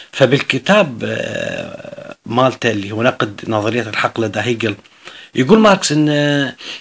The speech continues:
يعني إن الدوافع الإنسان ما يتيسر إلا بربطها بالظروف الاقتصادية فقط، ورفض كل نظريات الهيجليين الشباب بوقته بالكتاب اللي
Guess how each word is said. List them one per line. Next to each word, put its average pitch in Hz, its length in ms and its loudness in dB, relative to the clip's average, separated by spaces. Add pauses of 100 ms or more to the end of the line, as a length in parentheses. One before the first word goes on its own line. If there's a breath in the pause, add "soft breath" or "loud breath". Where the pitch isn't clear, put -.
(100)
يعني 117 320 -6
إن 120 120 0
الدوافع 139 480 4
الإنسان 110 640 -2 (360)
ما 120 420 4
يتيسر 190 680 4
إلا 214 640 4
بربطها 127 560 -2
بالظروف 123 640 0
الاقتصادية 147 800 2
فقط، 180 480 -4 (600 loud breath)
ورفض 180 540 4 (140)
كل 247 480 8
نظريات 139 480 2
الهيجليين 123 600 2
الشباب 110 560 0
بوقته 110 340 0 (800 loud breath)
بالكتاب 123 520 0
اللي 110 220 0